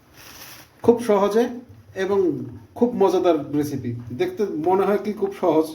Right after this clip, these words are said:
খুব সাধারণ কিছু জিনিস, কিন্তু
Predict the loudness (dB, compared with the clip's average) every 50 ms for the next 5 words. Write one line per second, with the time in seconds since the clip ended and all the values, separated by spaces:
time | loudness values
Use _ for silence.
0 | -14 -20 _ _ _ _ _ _ _ _ _ _ -6 -6 -6 -6 -12 -18 -20 _
1 | _ _ _ _ _ 0 0 2 2 4 2 2 2 0 -2 -2 -4 -4 -6 -2
2 | 0 2 2 2 0 -4 -10 -16 -20 _ _ _ _ _ _ _ _ _ _ _
3 | -6 -4 -4 -4